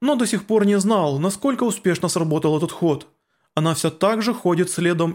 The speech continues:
и смотрит на него своим кровожадным взглядом. Так что, наверное, ничего хорошего ждать не стоит. И что подумает Демиург, если я признаю, что количество моих приверженцев – равно одному?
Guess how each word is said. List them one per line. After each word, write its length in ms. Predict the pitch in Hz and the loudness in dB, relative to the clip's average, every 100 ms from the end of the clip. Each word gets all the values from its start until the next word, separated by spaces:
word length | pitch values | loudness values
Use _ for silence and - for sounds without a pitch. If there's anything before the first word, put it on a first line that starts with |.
| - | -4
и 60 | |
смотрит 460 | - 160 175 180 175 | -4 -2 0 0 0
на 60 | 175 | 0
него 360 | 180 175 170 - _ | 2 0 -2 -8 _
своим 380 | 254 220 175 139 | -2 0 2 2
кровожадным 540 | 170 165 160 143 160 | 0 2 0 0 -2
взглядом. 640 | 170 185 160 131 143 135 - _ _ _ _ _ - | 0 0 0 0 -2 -6 -14 _ _ _ _ _ -4
Так 180 | 269 | -2
что, 140 | 247 240 | -2 -2
наверное, 680 | 233 226 226 214 208 190 175 | 0 0 0 2 2 0 0
ничего 540 | 190 285 - 202 196 | -2 -2 -2 0 0
хорошего 520 | 190 170 170 170 160 | 0 0 0 0 -2
ждать 280 | 156 156 156 | 0 0 0
не 80 | 156 | -2
стоит. 520 | - 160 143 143 - _ _ _ _ _ _ _ | -2 -2 -2 -4 -12 _ _ _ _ _ _ _
И 80 | 151 | -6
что 200 | - 147 | -2 0
подумает 520 | 147 139 143 139 131 | 0 0 2 0 0
Демиург, 540 | 139 143 160 165 127 - _ _ - | 0 0 0 -2 -4 -14 _ _ -4
если 240 | 240 160 | -2 0
я 100 | 151 | 0
признаю, 560 | 143 156 143 160 196 135 | 2 0 2 2 0 0
что 160 | - 135 | -4 -2
количество 460 | 147 139 - 143 | 0 -2 -2 0
моих 260 | 139 139 - | 2 0 0
приверженцев – 720 | 139 139 156 156 139 - 123 - _ _ - | 0 2 2 0 -2 -4 -6 -10 _ _ -4
равно 420 | 214 202 165 143 | 0 2 2 0
одному? 640 | 135 151 190 185 131 - | 0 2 2 2 0 -4